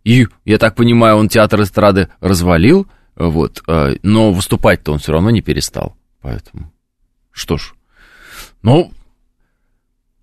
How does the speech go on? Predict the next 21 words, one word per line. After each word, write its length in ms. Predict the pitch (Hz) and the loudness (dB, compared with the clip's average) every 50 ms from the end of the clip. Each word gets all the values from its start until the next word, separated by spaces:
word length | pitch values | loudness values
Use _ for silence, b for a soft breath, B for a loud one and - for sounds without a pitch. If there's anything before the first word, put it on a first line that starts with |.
| _ _ _ _ _ _ _ - | _ _ _ _ _ _ _ -8
жаль, 320 | 101 98 135 175 196 196 | -2 0 2 4 4 2
что 180 | - - 180 151 | 2 0 -2 -2
свободных 640 | - 147 147 135 139 175 180 156 147 147 - 147 | 2 0 0 2 2 2 2 2 0 -2 -2 -2
украинцев 680 | 127 - - 127 127 135 151 156 - - 143 - - | -6 -2 2 2 2 4 2 0 0 0 -2 -2 0
не 100 | 123 117 | 0 2
могут 360 | 117 123 131 135 127 127 - 127 | 4 4 4 4 2 0 0 0
на 80 | 120 | -2
свободу, 720 | - - 117 110 104 98 113 117 117 104 110 104 92 - _ _ _ _ - | 0 2 2 2 2 4 2 2 4 4 4 2 2 0 _ _ _ _ -2
э, 60 | 92 | 2
вып-, 500 | 98 98 92 92 90 113 120 120 - - | 4 4 4 4 4 4 2 2 0 0
вып-, 460 | - 113 104 110 117 - - 117 110 | -2 -2 0 0 0 2 2 0 2
выпустить, 640 | 107 120 139 135 - - 113 - - 104 98 - - | 4 4 2 2 2 0 -4 -2 -2 -4 -4 -2 0
э, 100 | 98 95 | 0 0
пишет 280 | - - 107 - - - | 0 0 -2 -2 0 0
Аркан. 500 | 104 95 - - 104 92 78 69 - 80 | 0 0 2 0 0 0 0 -2 -4 0
Да, 380 | 90 127 139 143 147 147 143 | 2 4 4 4 4 4 2
нет, 400 | 135 131 127 131 131 127 120 - | 0 0 0 0 0 -2 -2 -4
щас, 340 | - - 117 113 113 - - | -4 0 0 0 0 0 -2
э, 120 | 104 98 110 | -2 -2 -2
свободные 520 | - - 110 101 98 90 113 123 127 127 | 0 0 0 2 4 2 4 4 2 0
украинцы 640 | 117 - 120 113 113 113 123 123 - - 123 113 | 0 0 2 2 2 2 2 0 0 0 -2 -2